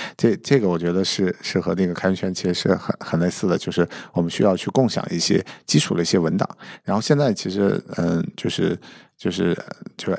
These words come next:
A I，辅助编程就是引发出来的，就是，就是，呃，spec driven development，啊，这种开发模式，其实就类似于我们需要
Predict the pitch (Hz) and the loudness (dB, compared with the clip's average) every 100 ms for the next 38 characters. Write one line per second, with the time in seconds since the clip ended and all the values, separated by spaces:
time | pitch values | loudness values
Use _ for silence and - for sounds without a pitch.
0 | 98 95 95 160 - - _ _ _ _ | 2 4 2 -2 -8 -20 _ _ _ _
1 | _ _ _ - - 92 92 101 - 87 | _ _ _ -16 -8 -4 0 0 0 0
2 | 92 98 90 90 90 92 82 - 104 - | -2 -2 -4 0 2 2 0 0 0 2
3 | 85 87 90 92 87 87 - _ - - | 0 0 -2 0 0 -2 -4 _ -20 -20
4 | - 92 90 87 - - 87 85 87 50 | -10 -4 2 2 0 -2 0 0 0 -6
5 | - - - 101 101 95 101 101 95 87 | -8 -4 2 4 2 0 2 2 2 0
6 | 95 95 - 117 92 - 151 - - - | 2 0 -2 -4 -2 -4 -4 -10 -20 -20
7 | - - 87 - - 87 82 87 87 82 | -4 0 0 2 0 0 0 0 0 0
8 | - 90 90 90 98 98 98 - 87 - | 0 -2 0 2 2 2 0 -2 -4 -4
9 | - - - 110 107 - 101 90 | -12 -12 -6 -2 -2 0 0 2